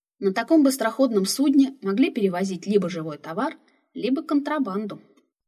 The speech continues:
Пират упорно тащил ее по коридору, крепко держа за предплечье. Кончики пальцев заледенели и покалывали. В руку не поступала кровь. Сильная хватка воина-пирата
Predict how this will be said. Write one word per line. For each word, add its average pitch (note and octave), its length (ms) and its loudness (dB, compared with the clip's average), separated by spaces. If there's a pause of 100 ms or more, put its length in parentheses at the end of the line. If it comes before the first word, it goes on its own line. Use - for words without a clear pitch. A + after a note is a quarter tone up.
(160)
Пират - 380 -4
упорно A3+ 420 2
тащил F#3 400 -4
ее E3+ 280 -4
по E3 120 -12
коридору, E3+ 640 -8 (240)
крепко E3+ 360 -8
держа D#3+ 360 -6
за G3 120 -8
предплечье. - 760 -12 (500)
Кончики F3 440 -6
пальцев F3 420 -8
заледенели E3 1040 -6
и G3 100 -10
покалывали. D3+ 760 -8 (320)
В E3 100 -12
руку G3+ 240 -4
не F#3 100 -2
поступала D#3+ 640 -10
кровь. D#3+ 420 -16 (460)
Сильная F3 380 -4
хватка D#3+ 460 -6
воина-пирата E3 880 -6